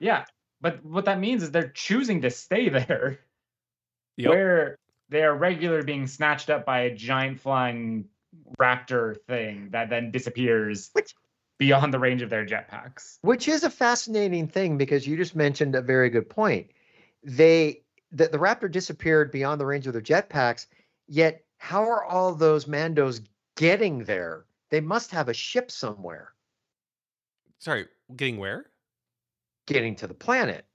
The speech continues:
Speaker 2: Oh, yeah, they have ships, but the
Speaker 3: Yeah,
Speaker 2: I think
Speaker 3: but,
Speaker 2: it just
Speaker 3: but
Speaker 2: takes
Speaker 3: okay,
Speaker 2: too
Speaker 3: w-
Speaker 2: long. Yeah.
Speaker 3: Yeah, okay, but, but, but, but that's my thing that I'm getting, uh, my, I'm getting at. Okay, so the raptor takes the kid. They're sitting there, which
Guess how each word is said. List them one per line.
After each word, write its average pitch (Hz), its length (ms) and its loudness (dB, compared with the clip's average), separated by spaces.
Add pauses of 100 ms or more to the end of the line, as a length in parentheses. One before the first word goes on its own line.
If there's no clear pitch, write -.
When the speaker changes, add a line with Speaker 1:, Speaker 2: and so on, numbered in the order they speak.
(380)
Speaker 2:
Oh, 220 200 4
yeah, 190 240 2
they 143 120 -6
have 233 160 -6
ships, - 460 -10
but - 240 -4
the 123 360 -4
Speaker 3:
Yeah, 269 200 6
Speaker 2:
I - 40 4
think 113 140 -4
Speaker 3:
but, 196 140 4
Speaker 2:
it 175 100 0
just 151 120 -12
Speaker 3:
but 220 100 2
Speaker 2:
takes 233 100 0
Speaker 3:
okay, 262 80 0
Speaker 2:
too 247 60 2
Speaker 3:
w- 123 120 -6
Speaker 2:
long. 110 200 -8 (240)
Yeah. 113 180 -6 (640)
Speaker 3:
Yeah, 196 160 0 (120)
okay, 208 180 -2
but, 160 180 -6
but, 175 200 -2
but, 170 200 -4
but 165 100 -2
that's 208 180 0
my 196 80 -2
thing 175 160 -4
that 151 100 -2
I'm 143 60 -6
getting, 160 280 -6
uh, 135 100 -4 (320)
my, 135 220 -8
I'm 135 140 -4
getting 175 240 0
at. 85 160 -8
Okay, 113 320 0 (320)
so 156 380 4
the 131 80 -10
raptor 202 340 0
takes 160 240 -4
the 143 80 -6
kid. 90 380 -4 (380)
They're 131 160 0
sitting 190 280 -2
there, 170 200 2
which 151 260 2